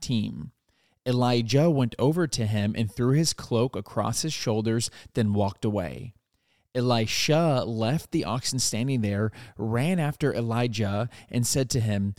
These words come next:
"First, let me go and kiss my father and mother goodbye, then I will go with you." Elijah replied, "Go on back, but think about what I have done to you."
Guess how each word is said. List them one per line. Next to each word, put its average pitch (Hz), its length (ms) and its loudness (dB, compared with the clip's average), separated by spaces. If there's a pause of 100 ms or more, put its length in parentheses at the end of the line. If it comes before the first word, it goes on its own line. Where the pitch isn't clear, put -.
(240)
"First, 190 340 4 (120)
let 135 120 0
me 175 120 2
go 160 180 2
and 139 160 0
kiss - 340 2
my 131 140 0
father 127 400 2
and 120 80 2
mother 117 240 2
goodbye, 107 540 0 (200)
then 127 480 0
I 127 60 -4
will 117 160 0
go 113 180 2
with 110 300 -2
you." - 320 -8 (540)
Elijah 127 720 2
replied, 107 640 0 (380)
"Go 131 200 6
on 185 160 2
back, 135 520 0
but 98 180 -2
think 139 340 -2
about 147 340 0
what 113 140 0
I 117 120 2
have 113 220 0
done 101 280 0
to - 140 -6
you." 80 420 -8